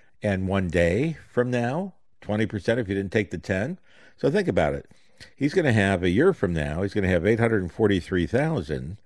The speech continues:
in cash, and I can take out twenty percent one year and a day from now. So two threes are six, eight,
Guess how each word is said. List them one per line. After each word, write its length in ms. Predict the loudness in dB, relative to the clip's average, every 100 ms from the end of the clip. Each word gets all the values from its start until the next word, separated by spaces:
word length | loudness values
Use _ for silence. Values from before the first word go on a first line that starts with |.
| _
in 160 | -12 -10
cash, 640 | -4 -4 -4 -6 -10 -14 -8
and 160 | -4
I 80 | -2
can 160 | -4 -2
take 200 | 0 2
out 180 | 0
twenty 300 | -2 -2 0
percent 500 | -2 -4 -2 -2 -2
one 220 | -4 -2 0
year 160 | 2
and 100 | 2
a 40 | 0
day 200 | 0 -2
from 240 | -4 -4
now. 260 | -4 -6 -8
So 340 | -2 -2 -2 -10 -20 -10
two 140 | -8
threes 260 | -4 -4 -4
are 60 |
six, 320 | -4 -4 -6 -4
eight, 360 | -2 0 -2